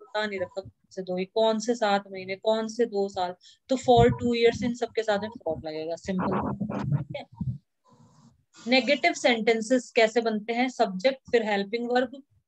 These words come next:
फिर not लगा दो बस यहाँ पे, has not been बीच में, फिर ये सब as it is है, since, for, फिर time।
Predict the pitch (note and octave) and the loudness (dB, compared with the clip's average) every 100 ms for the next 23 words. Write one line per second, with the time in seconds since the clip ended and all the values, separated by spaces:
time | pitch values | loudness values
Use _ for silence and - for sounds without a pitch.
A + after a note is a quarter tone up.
0 | - B3+ A#3+ A#3 A#3+ B3 A#3+ G#3 G3 G3+ | 0 0 2 2 2 4 2 2 0 -2
1 | G3 G3 F3+ G3 F#3+ G3 G3+ G3+ F#3+ F3+ | -4 -4 -4 -2 2 4 4 2 2 2
2 | F3+ F3+ _ _ _ F3+ F3 - E3 E3 | 0 -4 _ _ _ -8 -6 -8 -12 -18
3 | _ _ _ _ _ - A3 G#3 G#3+ G#3+ | _ _ _ _ _ -6 -2 2 2 4
4 | G3+ F#3 F3 F#3 F#3+ E3+ F3 - G#3+ G#3 | 4 4 0 -6 -6 -4 -4 -2 -2 -2
5 | G#3 - G#3 A3 G#3+ F#3+ E3 D#3 | -6 0 2 2 0 -6 -8 -10